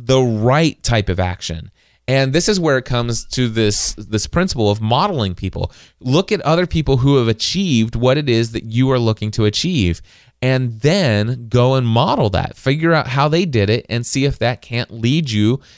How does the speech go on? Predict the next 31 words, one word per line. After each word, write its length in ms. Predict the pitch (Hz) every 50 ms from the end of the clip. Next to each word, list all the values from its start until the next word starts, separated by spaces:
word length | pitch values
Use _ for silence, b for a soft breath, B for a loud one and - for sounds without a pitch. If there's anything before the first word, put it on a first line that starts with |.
| b b _
to 100 | - 143
the 100 | 147 151
path 400 | - - 117 90 90 98 117 -
that's 180 | - 123 - -
going 280 | - 120 110 107 113 110
to 180 | - 123 117
tell 240 | - - 117 107 110
you 160 | 107 104 104
what 240 | 95 95 110 131 151 -
action 520 | 110 101 98 - - - 110 107 104 95
you 180 | 98 113 143 170
need 160 | 151 113 92
to 60 | -
take 260 | - - 92 92 110
so 140 | - - 123
that 160 | 120 135 -
you 180 | 135 139 156 127
can 180 | 117 - 123 104
do 160 | 98 90 82
it. 120 | 78 - b b b b b b b
And 220 | - 165 165 151
guess 220 | 202 240 269 - -
what 100 | 247 240
I 120 | 240 226
did? 340 | 214 233 240 214 127 92 - - -
I, 100 | 123 135
did 220 | - 127 143 147
I 100 | 160 190
pick, 200 | - - 185 -
I 140 | - 127 127
cou-, 360 | - - - _ - - 170